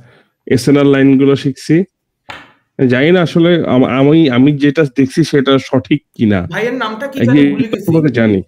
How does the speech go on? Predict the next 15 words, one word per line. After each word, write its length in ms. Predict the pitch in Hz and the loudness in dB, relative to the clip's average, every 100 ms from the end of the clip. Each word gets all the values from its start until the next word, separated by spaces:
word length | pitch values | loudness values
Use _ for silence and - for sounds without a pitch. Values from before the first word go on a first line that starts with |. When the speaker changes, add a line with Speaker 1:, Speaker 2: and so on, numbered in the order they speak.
| _ | _
Speaker 2:
আহ, 280 | 113 117 117 | -16 -14 -12
Speaker 1:
সাইফুল্লাহ 540 | 117 165 156 170 160 | -4 -2 0 2 2
ওমর 180 | 151 123 | 2 0
ভাইয়া। 220 | 110 98 90 | 0 -4 -6
Speaker 2:
উমর 320 | 180 185 185 143 | -14 -10 -10 -10
ভাই, 200 | 117 110 | -14 -14
উমর 300 | 139 165 160 | -14 -12 -12
ভাই 180 | 165 151 | -12 -14
ভালো। 600 | 156 - _ - 113 120 | -18 -20 _ -20 -4 0
Speaker 1:
হ্যাঁ। 140 | 113 104 _ _ _ - | 0 -4 _ _ _ -20
Speaker 2:
আমার 240 | 135 160 | -16 -14
ফ্রেন্ডের 420 | 160 160 156 180 | -14 -16 -14 -14
নামও 320 | 170 156 156 | -14 -14 -12
উমর। 460 | 156 151 139 127 98 95 _ _ _ _ _ _ _ _ _ _ - | -14 -16 -18 -18 -18 -20 _ _ _ _ _ _ _ _ _ _ -6
Speaker 1:
বাহ, 300 | 127 - 107 | -4 -2 -4